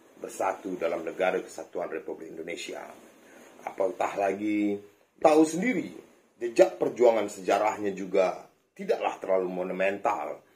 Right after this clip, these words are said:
ya. Sehingga saya rasa tidak perlulah, eh, gerombolan-gerombolan sampah seperti ini masih dipertahankan, eh, eksistensinya. Tapi, jika memang pemerintah Republik Indonesia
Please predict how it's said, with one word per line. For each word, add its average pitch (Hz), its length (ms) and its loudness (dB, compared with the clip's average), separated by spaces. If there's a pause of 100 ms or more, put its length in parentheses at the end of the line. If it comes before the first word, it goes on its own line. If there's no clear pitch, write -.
(140)
ya. 117 320 -12 (320)
Sehingga 120 640 4 (340)
saya 123 460 -2
rasa 139 240 -2
tidak - 260 -6
perlulah, 139 480 8 (640)
eh, 101 560 2
gerombolan-gerombolan 104 1500 6
sampah 110 560 -2
seperti 101 400 -6
ini 117 240 2 (640)
masih 123 320 0
dipertahankan, 107 880 -2 (300)
eh, 92 400 -2 (720)
eksistensinya. - 960 -4 (640)
Tapi, 123 640 -4 (240)
jika 95 240 -12
memang 90 320 -4
pemerintah 104 560 2
Republik 98 400 -2
Indonesia 95 560 0